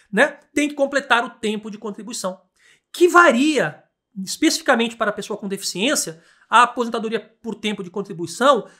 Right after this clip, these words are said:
leva em consideração o, a gravidade da deficiência, o grau de deficiência, seja ela grave, moderada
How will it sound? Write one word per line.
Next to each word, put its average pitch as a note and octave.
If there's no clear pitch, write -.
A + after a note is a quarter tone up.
leva C4
em A#3
consideração A#3
o, D#4+
a -
gravidade C4+
da A3
deficiência, B3+
o F3+
grau A#3
de G3+
deficiência, F3
seja G#3
ela F3
grave, F#3
moderada G3+